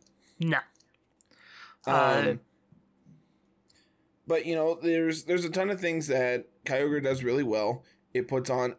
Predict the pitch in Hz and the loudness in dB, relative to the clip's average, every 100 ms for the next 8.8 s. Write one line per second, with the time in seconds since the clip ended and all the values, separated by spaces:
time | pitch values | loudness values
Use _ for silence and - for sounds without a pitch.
0 | - 131 139 143 - 160 180 - 135 131 | -2 0 -2 -4 -2 -2 -2 -2 0 0
1 | 143 147 - 143 170 - 143 151 151 - | 0 -2 -2 -4 -2 -2 -2 -2 -4 -4
2 | 143 - 131 127 - 147 151 147 117 107 | -4 0 2 2 0 -2 -2 -2 -4 -4
3 | 113 131 _ _ - _ _ _ 135 127 | -10 -12 _ _ -20 _ _ _ -4 -2
4 | 127 135 135 135 131 131 127 131 127 120 | 0 -2 -2 0 0 -2 -2 0 2 2
5 | 127 - - 143 143 127 120 113 - 110 | 0 -2 -6 -2 -2 0 -2 -2 -2 0
6 | 113 - - - _ - 147 180 - 156 | 0 -4 -18 -20 _ -6 -4 -2 -4 -6
7 | 165 165 - 170 165 175 240 247 175 175 | -4 -4 -6 -4 -4 -2 -4 -4 -4 -2
8 | 180 175 175 175 180 156 143 123 | -2 0 -2 -4 0 0 0 -4